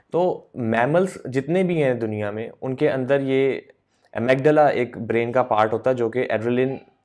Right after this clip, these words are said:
अ, आपके ब्लड में छोड़ता है, उससे आपकी बॉडी टेंस हो जाती है, आपका, उम, जो, अम, आँख के अंदर जो पु-, पुतली होती है वो,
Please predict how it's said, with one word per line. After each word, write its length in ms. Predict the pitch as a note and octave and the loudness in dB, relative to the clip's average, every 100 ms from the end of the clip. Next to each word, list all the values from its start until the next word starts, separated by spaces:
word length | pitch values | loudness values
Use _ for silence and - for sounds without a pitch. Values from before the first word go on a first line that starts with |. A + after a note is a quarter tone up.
| _ | _
अ, 40 | G#2+ | -2
आपके 420 | G#2 - G#2 A#2 | 0 0 -2 -4
ब्लड 260 | G#2 G2+ | -2 -4
में 100 | G#2+ | -4
छोड़ता 420 | G#2 G2 F2 - - | -8 -6 -8 -10 -18
है, 80 | - | -8
उससे 260 | G#2+ - A#2+ | -8 -2 0
आपकी 420 | G#2 G#2+ - A2 | 2 0 -4 -6
बॉडी 220 | G2+ G#2 | -2 -4
टेंस 360 | G#2+ B2 D#3 D#3 | 0 0 0 -2
हो 80 | |
जाती 340 | C3+ C3 - C3 | 0 0 -2 0
है, 160 | B2 | 0
आपका, 460 | A#2 G2 F#2+ - G2+ | -2 -4 -6 -2 -2
उम, 100 | G2 _ - | -2 _ -14
जो, 580 | G#2 F#2+ G2+ G2 F#2+ F2 _ _ _ - | -12 -10 -6 -6 -6 -12 _ _ _ -8
अम, 520 | G2 G2 F#2+ F#2 F#2 - - - | -6 -4 -6 -8 -12 -14 -10 -4
आँख 260 | G#2+ G#2+ | -4 -2
के 60 | A#2+ | -2
अंदर 240 | A2 A2 | 2 0
जो 120 | G#2+ A2 | 0 -2
पु-, 160 | A#2 | -2
पुतली 420 | A2+ - A2+ C3+ | -4 -6 -2 0
होती 240 | B2+ A#2 A#2 | 0 0 0
है 60 | |
वो, 160 | A2+ | 2